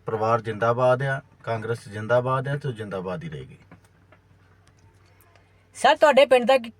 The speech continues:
Speaker 2: ਕਿਸ ਤਰ੍ਹਾਂ ਦਾ ਹਾਲ ਰਿਹਾ?
Speaker 1: ਸੋ ਸਾਡੇ ਪਿੰਡੋਂ ਮੌਲਵੀ ਕੋਟੋ ਕਾਂਗਰਸ ਦਾ ਬੂਥ ਜਿੱਤਿਆ ਏ, ਹਰੇਕ ਵਾਰੀ ਕਾਂਗਰਸ ਦਾ ਬੂਥ ਜਿੱਤਦਾ ਏ।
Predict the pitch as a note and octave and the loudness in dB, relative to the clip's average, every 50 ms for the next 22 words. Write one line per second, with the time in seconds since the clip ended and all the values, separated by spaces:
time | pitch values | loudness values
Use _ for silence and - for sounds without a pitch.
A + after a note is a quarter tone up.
0 | _ _ - - A#3+ - - C#4+ D4 D4 B3 B3 G#3+ F3 F3+ F3+ G#3 D4 D#4+ - | _ _ 2 2 2 4 6 4 6 6 6 6 6 6 6 4 4 2 -2 -10
1 | _ _ _ _ _ _ _ _ _ _ _ _ _ _ _ _ _ - - D3 | _ _ _ _ _ _ _ _ _ _ _ _ _ _ _ _ _ -8 -6 -4
2 | C#3+ - E3+ D#3+ D#3+ G3 F#3+ G3+ G3 F#3 F#3 G3 G3 G3+ G3 F#3+ F3+ C#3+ D#3 D#3 | -2 0 0 2 2 0 0 0 -2 -2 0 0 0 0 0 -2 -2 -2 0 2
3 | D3 D3 D3 D3 D3 F3 F3+ E3+ E3+ E3 D3 - E3+ F3 F3 F3 E3+ E3+ E3 - | 4 4 4 4 2 0 -2 0 0 -2 -2 0 0 0 2 2 0 0 -2 -6
4 | _ _ _ _ _ _ _ _ _ - C3+ - - C3 C3 B2 C3 C3 C3 C#3+ | _ _ _ _ _ _ _ _ _ -20 -8 -2 0 2 2 2 0 -4 -4 0
5 | D3+ E3 D#3+ D3+ D3+ D3+ C#3+ D3 C#3+ C#3 - - D#3 D3+ D3+ E3+ F#3+ C#4+ A#3+ - | 0 0 2 2 0 0 0 -2 -2 -2 0 2 4 4 4 2 0 -6 -12 -16
6 | _ _ _ _ - - A#2+ B2 C#3 C#3+ - D3+ D3 C#3+ C#3+ C#3+ C#3+ C#3+ C3+ B2+ | _ _ _ _ -6 -2 0 0 0 0 0 0 0 2 2 0 -2 -4 -6 -10
7 | - _ _ _ _ _ _ _ _ _ _ _ _ _ _ _ _ _ _ _ | -16 _ _ _ _ _ _ _ _ _ _ _ _ _ _ _ _ _ _ _
8 | - B2 A#2+ A#2+ A2+ A2+ A#2 - C3+ C#3+ D#3 D#3+ D3+ C#3 B2+ - C3+ A#2+ A#2 A#2 | 0 0 0 0 0 -2 -4 -2 2 2 2 2 2 -2 -4 -6 -6 -2 -2 -4
9 | - - - C3 B2+ C3+ E3 | -4 -2 0 0 0 0 -2